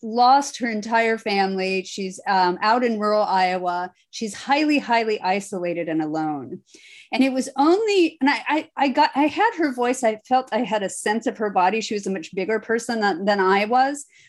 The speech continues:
um, which kinda helped me of actually making her body very, very different from mine. That helped me kind of get inside her.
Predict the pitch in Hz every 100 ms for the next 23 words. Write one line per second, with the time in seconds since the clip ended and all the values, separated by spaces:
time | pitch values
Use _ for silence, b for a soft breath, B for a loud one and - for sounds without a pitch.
0 | _ 220 220 214 262 - 311 285 - 285
1 | 240 226 202 196 - 214 214 220 196 202
2 | 202 214 185 202 180 180 185 180 170 175
3 | 180 196 196 185 185 165 170 202 220 -
4 | 240 240 240 240 220 175 - 208 190 190
5 | 175 190 170 160 175 170 - 165 165 214
6 | 262